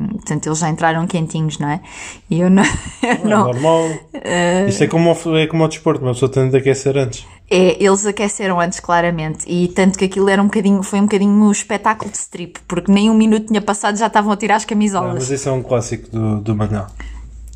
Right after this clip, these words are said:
Speaker 1: Mas no outro concerto consta que não foi tão rápido a tirar a t-shirt.
Speaker 2: Não,
Speaker 1: Eu não
Speaker 2: foi
Speaker 1: sei porque eu não vi.
Speaker 2: Foi ao ar livre.
Speaker 1: Foi ao ar livre, exato. Estava
Speaker 2: Sim.
Speaker 1: aquele arzinho, mas foi em julho.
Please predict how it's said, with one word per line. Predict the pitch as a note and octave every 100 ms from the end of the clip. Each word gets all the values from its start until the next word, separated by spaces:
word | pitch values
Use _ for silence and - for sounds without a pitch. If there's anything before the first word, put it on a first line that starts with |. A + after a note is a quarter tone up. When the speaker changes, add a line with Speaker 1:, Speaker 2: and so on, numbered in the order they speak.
| - -
Speaker 1:
Mas | F#3 F#3 D#3+ D3+ -
no | E3+ F3
outro | F#3+ F#3+
concerto | - D#3+ - D3+ D#3 -
consta | D3+ C#3 - E3+
que | G3+
não | E3
foi | D#3+
tão | D#3 E3+
rápido | D#3 D#3+ F3
a | F3
tirar | F#3 F3+ F3
a |
t-shirt. | F3+ G#3 - E3+
Speaker 2:
Não, | A#2
Speaker 1:
Eu | G3
não | G#3+
Speaker 2:
foi | A3+
Speaker 1:
sei | B3+
porque | -
eu | C#4
não | C#4+
vi. | A3 G#3+ - -
Speaker 2:
Foi | D3+
ao | C#3
ar | C3
livre. | B2+ B2+ - - - - - -
Speaker 1:
Foi | - F#3+
ao | F3+
ar | G#3 G3
livre, | F#3+ F#3 E3+ E3
exato. | D#3+ E3 -
Estava | D#3+ E3
Speaker 2:
Sim. | E3+
Speaker 1:
aquele | - F3
arzinho, | G3 F3 E3 F3 D#3+ E3+ E3+ F3
mas | E3+ F3
foi | E3
em | F3
julho. | F#3+ G3+ F3+ -